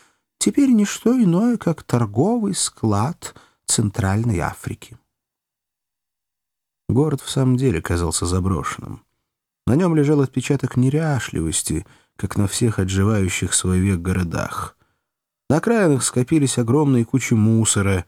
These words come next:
Они высились как пригорки, единственные в этой ровной местности, если не считать холма, стоявшего в центре рыночной площади.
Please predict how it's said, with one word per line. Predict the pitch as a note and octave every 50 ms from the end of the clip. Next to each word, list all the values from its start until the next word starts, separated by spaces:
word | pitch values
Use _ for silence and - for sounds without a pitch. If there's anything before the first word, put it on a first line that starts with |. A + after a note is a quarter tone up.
| _ _ _ _ _ _ _ _ -
Они | - F2 F#2+ G2
высились | G2+ A2 G#2 - G2+ G2+ F#2+ -
как | - G2+ - -
пригорки, | F#2+ G2+ G#2 A2+ A2+ A2+ G#2+ G2 F#2 F2 - - F#2 D#2 - - _ _ _ _ _ -
единственные | - F2+ F2 F#2 G#2+ A#2+ B2+ A#2 G#2 - - F#2+ F#2+ F#2+ F#2 F#2
в |
этой | G2+ F#2+ F#2 F#2+ F2+
ровной | F2+ G2 F#2+ F2 F2 F2+ F#2
местности, | G2+ A2+ B2+ B2 - - F#2 F2+ - - F#2+ F2 - - - _ _ _ - -
если | F2+ E2+ - F#2
не | F#2 F2+
считать | E2 - - F#2+ - G2+ F#2+ -
холма, | - - - F2 F2 E2+ E2+ F#2 A2+ B2 A#2+
стоявшего | A2+ - - - F2+ F#2 F#2 F2 - - F2+ F2 E2+
в | -
центре | - - - G2 G#2 G2+ F#2 - F2+ F2+ F#2
рыночной | F#2 F2+ F2 F2+ - - F#2 F2+ F2
площади. | - - D#2+ D#2+ C2 - - - - - - B1 C2 -